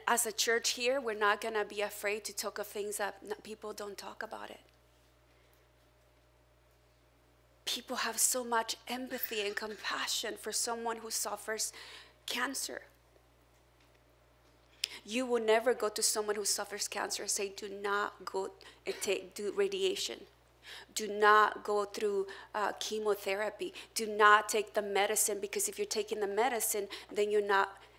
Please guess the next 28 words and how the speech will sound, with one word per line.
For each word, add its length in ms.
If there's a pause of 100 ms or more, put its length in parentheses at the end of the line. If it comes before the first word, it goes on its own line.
(180)
you're 180
not 380
staying 420
in 80
faith." 540
We 140
don't 220
do 160
that. 320 (1040)
But 100
see, 160
we 160
don't 160
understand 500
mental 280
health 280
issues, 340
so 140
we're 180
gonna 240
say, 160
"You 140
know, 300 (240)
your 160
faith 420
is 220
not 260
enough. 600